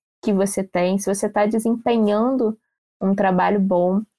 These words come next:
e se você pode abraçar aquela atividade a mais. Há pessoas que realmente não querem e não,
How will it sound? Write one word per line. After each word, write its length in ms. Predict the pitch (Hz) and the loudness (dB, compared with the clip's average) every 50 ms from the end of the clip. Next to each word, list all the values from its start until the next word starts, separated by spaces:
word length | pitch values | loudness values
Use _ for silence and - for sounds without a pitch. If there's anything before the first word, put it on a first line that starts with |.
| _ _ _ _ _ - | _ _ _ _ _ -8
e 40 | 240 | -4
se 80 | - 254 | -2 0
você 200 | 269 262 - 320 | 0 0 0 -2
pode 420 | 320 - - 277 285 285 285 311 | -2 0 0 2 2 2 2 2
abraçar 720 | 277 277 269 269 262 262 - - 240 220 220 226 240 247 247 | 0 2 2 0 0 -2 -2 -2 0 0 2 0 0 0 -2
aquela 680 | - 220 - - 208 202 214 214 220 214 220 214 - _ _ - | -2 -4 -2 0 0 2 2 4 2 2 2 0 -6 _ _ -6
atividade 720 | 214 220 220 - 247 233 226 240 208 208 202 202 208 208 247 | -6 -6 -6 -4 -4 -2 0 0 0 2 2 0 0 0 0
a 60 | 254 | 0
mais. 460 | 254 220 202 208 202 190 180 190 - | 0 0 0 0 0 -2 -2 -2 -4
Há 100 | 180 180 | -4 -4
pessoas 540 | - - 196 196 - - 208 220 240 240 247 | -2 -4 -6 -4 -4 -2 0 0 0 -2 -4
que 280 | - _ - 240 247 - _ _ _ _ _ _ _ _ | -8 _ -8 -8 -8 -8 _ _ _ _ _ _ _ _
realmente 540 | - 214 233 254 262 254 240 240 254 247 247 | -2 0 2 2 2 0 0 -2 -2 -2 -2
não 200 | 214 208 202 202 | 0 0 0 -2
querem 640 | 196 - 226 196 196 214 226 247 262 269 269 254 240 | -2 -2 0 0 2 2 2 2 2 0 0 0 0
e 40 | 233 | 0
não, 420 | 220 220 220 220 233 240 233 - | 0 0 0 0 -2 -2 -4 -4